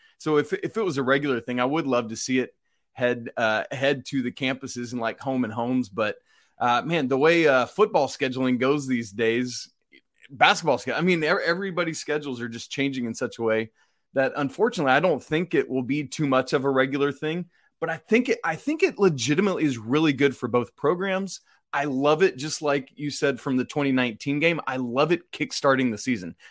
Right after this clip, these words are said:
I think that's awesome. We should be, our matchup, my friend, should be the premier matchup of week one.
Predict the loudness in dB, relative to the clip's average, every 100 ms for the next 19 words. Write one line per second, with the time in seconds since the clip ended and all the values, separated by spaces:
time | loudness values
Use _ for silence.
0 | -16 -6 -2 0 -2 -2 0 0 0 -2
1 | 0 0 0 0 0 -2 -6 -4 -4 -6
2 | -10 _ -2 2 2 2 0 0 -2 -2
3 | -4 -2 -2 -2 -4 -6 -4 -2 0 0
4 | -2 -4 _ _ 0 0 2 -2 -2 -2
5 | -2 0 0 0 -2